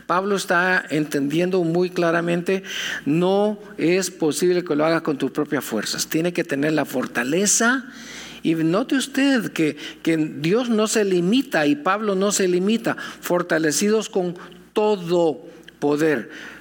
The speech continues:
Por cierto, si usted revisa otra vez el capítulo uno, va a encontrar esta palabra todo repetida cantidad de veces. Eh, "fortalecidos con todo poder conforme la potencia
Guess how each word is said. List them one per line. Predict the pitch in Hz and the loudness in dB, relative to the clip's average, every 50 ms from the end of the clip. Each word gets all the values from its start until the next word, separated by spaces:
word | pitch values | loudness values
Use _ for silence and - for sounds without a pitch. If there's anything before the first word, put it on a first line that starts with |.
| - - | -10 -4
Por | - 156 151 | -2 -2 0
cierto, | 143 - 220 220 214 208 - - 139 127 | 0 2 2 2 2 0 -2 -4 -4 -2
si | - 143 | 0 -2
usted | 139 135 202 220 | 0 0 0 2
revisa | 240 240 220 214 233 214 240 240 | 2 2 2 2 2 2 0 0
otra | 226 214 196 175 | 0 0 2 2
vez | 185 190 - | 2 0 0
el | 220 185 | -2 -2
capítulo | - 170 156 - 175 175 180 180 170 160 | -2 -2 -2 -2 -4 -2 0 0 0 2
uno, | - 185 220 226 185 160 160 170 165 - - - - - - | 2 2 2 2 2 2 0 -2 -4 -6 -10 -12 -12 -6 -2
va | 165 170 | -2 0
a | |
encontrar | 180 185 190 180 196 190 | 0 0 -2 0 0 0
esta | 196 190 220 185 - | 0 0 0 0 0
palabra | 170 160 170 180 175 185 170 160 165 - | 0 2 2 2 2 2 0 0 -2 -2
todo | - 214 214 202 185 175 196 220 262 277 - - - - - - - - - - - - - | -2 0 2 2 2 2 2 2 0 -2 -4 -10 -18 -20 -20 -20 -20 -20 -20 -20 -20 -16 -6
repetida | - 156 143 - 139 131 - 170 170 165 | -4 -4 -2 -2 -2 -2 0 0 0 0
cantidad | - 147 127 120 131 139 131 | 0 -2 -2 -2 -2 -2 0
de | 131 | 0
veces. | 120 107 98 95 - - - - - - - - - - - - - - - - - - - - - - - - - - - - | -2 -2 -2 -2 -2 -2 -4 -4 -6 -10 -16 -20 -20 -20 -20 -20 -20 -20 -20 -20 -20 -20 -20 -20 -20 -18 -16 -16 -16 -16 -8 -2
Eh, | 139 143 147 143 151 147 - - - - | 0 2 2 2 0 -2 -6 -14 -16 -6
"fortalecidos | - 175 175 170 175 160 165 156 160 226 226 220 214 | -2 -2 0 0 0 0 0 0 0 0 0 0 0
con | - 185 160 156 143 | 0 0 0 0 -2
todo | 147 - 240 240 240 233 233 | -2 -2 0 0 0 0 0
poder | - 185 165 156 160 165 185 202 196 - - - - - - | 0 0 2 2 2 2 2 0 -2 -6 -10 -14 -14 -6 -2
conforme | 175 165 160 180 180 180 175 170 | -2 -2 0 0 0 2 2 2
la | 170 160 | 2 0
potencia | - - - 160 156 156 - - 190 208 233 233 226 - 240 240 240 254 240 | 0 0 0 0 0 0 0 0 0 2 2 2 2 2 2 2 2 0 -2